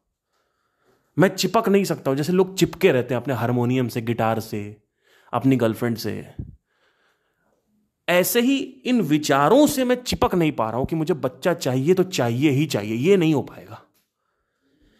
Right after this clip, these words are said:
कि मुझे शादी करनी है तो करनी ही करनी है, मुझे सेक्स करना है तो करना ही करना है, मुझे, मुझे बेटी चाहिए तो चाहिए ही चाहिए, नहीं। बच्चा चाहिए,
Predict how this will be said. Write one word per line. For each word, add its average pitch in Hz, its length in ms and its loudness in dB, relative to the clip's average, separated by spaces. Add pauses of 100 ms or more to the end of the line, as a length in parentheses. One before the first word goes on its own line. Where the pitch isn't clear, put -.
(140)
कि 143 60 2
मुझे 139 160 4
शादी 139 360 0
करनी 165 380 2
है 180 80 4
तो 185 100 0
करनी 147 360 2
ही 180 120 4
करनी 117 320 -6
है, 110 60 -8
मुझे 123 200 -4
सेक्स - 340 -10
करना 139 320 -6
है 160 80 -2
तो 165 100 -4
करना 127 320 -2
ही 131 180 0
करना 107 320 -4
है, 110 60 -2
मुझे, 127 340 0 (400)
मुझे 127 180 0
बेटी 135 400 0
चाहिए 160 300 -2
तो 170 100 -4
चाहिए 120 440 -4
ही 123 260 0
चाहिए, 107 460 -6
नहीं। 147 460 -4 (1120)
बच्चा 160 380 0
चाहिए, 226 840 0